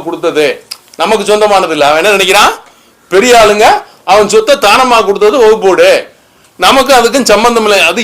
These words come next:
ஏழைகளுக்கு உள்ளதுன்னு இதுவரையும் தெரியலங்க, இப்பதான் தெரியுது. நான் ஊர் ஊரா போய் எல்லா பக்கமும் இந்த வகுப்பு சொத்து இல்லாத ஏழைகளையா கூப்பிட்டு பேசிக்கிட்டு இருக்கேன். வகுப்பு சொத்துல இருக்க வரமாட்டான். ஏன்னு கேட்டாக்க, இப்ப நான் இன்னும் எக்ஸாம்பிளுக்கு சொல்றேன். இப்ப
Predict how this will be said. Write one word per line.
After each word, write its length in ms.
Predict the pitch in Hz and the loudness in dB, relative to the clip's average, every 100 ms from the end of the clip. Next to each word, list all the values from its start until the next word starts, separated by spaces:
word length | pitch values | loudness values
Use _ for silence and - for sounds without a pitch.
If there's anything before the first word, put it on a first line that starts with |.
| 190 220 | -2 2
ஏழைகளுக்கு 500 | 302 302 269 240 214 | 2 2 2 0 -2
உள்ளதுன்னு 340 | 220 226 262 233 | 0 0 0 -2
இதுவரையும் 360 | 226 220 240 214 | 0 2 2 0
தெரியலங்க, 320 | 208 196 226 | 0 0 -2
இப்பதான் 400 | 220 220 208 220 185 | -2 -2 -2 -2 -2
தெரியுது. 300 | 185 175 151 - - _ 175 | -2 -4 -6 -10 -20 _ -2
நான் 180 | 185 190 | 0 0
ஊர் 120 | 214 196 | 0 2
ஊரா 160 | 202 226 196 | 2 2 2
போய் 200 | 208 202 | 0 2
எல்லா 180 | 180 190 180 | 2 0 0
பக்கமும் 420 | 185 190 190 247 - - _ _ | -4 -2 0 0 -6 -20 _ _
இந்த 140 | 196 196 170 | -2 0 2
வகுப்பு 300 | 196 254 254 247 | 2 0 -4 -2
சொத்து 240 | 226 214 208 185 | -4 -4 -6 -4
இல்லாத 500 | 208 240 240 247 254 233 196 208 | 0 4 4 4 4 2 2 2
ஏழைகளையா 500 | 240 214 208 220 233 | 2 2 2 2 2
கூப்பிட்டு 340 | 226 208 202 196 | 0 -4 -2 0
பேசிக்கிட்டு 320 | 196 196 175 | 0 -2 -6
இருக்கேன். 260 | 160 151 110 - _ _ _ _ _ _ _ _ _ | -4 -4 -4 -12 _ _ _ _ _ _ _ _ _
வகுப்பு 240 | 180 240 226 | 0 0 0
சொத்துல 240 | 226 220 | -2 0
இருக்க 160 | 214 226 220 | 0 0 2
வரமாட்டான். 420 | 202 208 196 180 | 2 0 0 0
ஏன்னு 180 | 196 190 | 0 -2
கேட்டாக்க, 280 | 185 190 214 - - _ 190 | 0 0 0 -6 -10 _ -4
இப்ப 140 | 196 | -2
நான் 200 | 190 185 | 0 0
இன்னும் 260 | 214 247 240 208 | 0 0 2 0
எக்ஸாம்பிளுக்கு 500 | 196 220 208 190 180 165 | 0 0 0 -2 -4 -4
சொல்றேன். 260 | 160 151 110 - - - 202 | -2 -4 -6 -14 -20 -12 -6
இப்ப 180 | 208 | -2